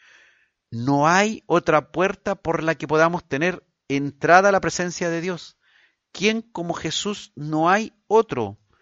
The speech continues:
No hay otro líder, no hay otra religión que tenga realmente entrada a la presencia misma de Dios, porque hemos sido salvos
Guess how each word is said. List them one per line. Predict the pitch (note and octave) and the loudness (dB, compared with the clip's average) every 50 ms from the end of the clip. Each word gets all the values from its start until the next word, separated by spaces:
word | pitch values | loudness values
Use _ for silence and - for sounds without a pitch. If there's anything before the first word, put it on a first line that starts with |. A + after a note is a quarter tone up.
| _ _ _ _ _ _ _ _ _ _ | _ _ _ _ _ _ _ _ _ _
No | D3 D3 D#3+ E3+ | -2 2 4 6
hay | F3 F3+ G3 G3+ G3+ - | 6 6 4 2 0 0
otro | - F#3+ G3 F#3 - F3+ F3+ F3+ | 2 4 4 4 4 2 0 0
líder, | E3+ F#3 F#3+ G#3 G3+ G#3 G#3 | 0 -2 -2 2 4 4 4
no | G3 F3+ F3 F3+ | 4 2 2 2
hay | F#3 F#3 F#3+ | 4 2 2
otra | F#3 - F3 | 2 4 2
religión | E3 D#3 D#3 D#3 D#3 - - - F3 F#3+ G3+ G#3+ A3 G#3+ _ _ | 2 2 0 -2 -6 -6 -6 -2 0 0 0 0 -4 -8 _ _
que | - E3 E3 - - - _ _ | -6 -6 -6 -6 -8 -12 _ _
tenga | - F3 F#3 G3 F#3 E3 F#3+ F#3+ F#3+ - _ _ - _ _ _ _ _ | -4 -4 -4 -4 -4 -4 -4 -6 -6 -8 _ _ -20 _ _ _ _ _
realmente | - - C#3+ D#3+ D#3+ E3 F3+ G3 G#3+ G#3+ G3+ G3+ G#3 G#3+ G#3 G3 - - G3 F#3 - - | -10 -4 0 4 6 8 8 6 6 2 -2 -4 -6 -6 -6 -8 -6 -4 -4 -4 -6 -6
entrada | _ - D3+ D3+ D#3 D3+ - - E3+ F3+ F#3+ G3 G3+ G#3 | _ -2 -2 -2 -2 -6 -2 2 4 4 4 4 2 -2
a | F#3+ - C#3 C#3 | -4 -2 0 0
la | C#3 C3+ - | 0 0 0
presencia | - D3+ C#3+ - - F3+ F3+ F3 - F3 D3+ | -2 -4 -4 -2 -4 -4 -4 -2 -2 -2 -2
misma | D3 D3+ E3+ F3+ D#3+ D#3+ F3 F3 | -2 -2 -6 -6 -6 -4 -4 -2
de | D#3 C#3 | -2 -2
Dios, | B2+ B2+ D3+ F3+ F#3 - - - _ _ _ _ _ _ _ _ _ _ _ _ _ _ _ _ _ _ _ | -2 -2 -4 -6 -6 -8 -14 -20 _ _ _ _ _ _ _ _ _ _ _ _ _ _ _ _ _ _ _
porque | - B2+ B2+ - - C3+ C3 C3+ C3+ C3 C3 B2+ - - | -4 -4 -4 -4 -4 -4 -2 -2 -2 -2 -4 -4 -6 -2
hemos | - D3+ D#3+ D#3+ D#3+ - | -2 -2 0 0 -2 -4
sido | - - D#3+ D#3+ D#3+ D3+ | -4 -2 0 0 0 -2
salvos | - - - - F#3 F3+ F3 D#3+ C3+ C3 C#3 C#3+ - - | -2 -6 0 4 4 4 4 2 -4 -6 -8 -10 -10 -14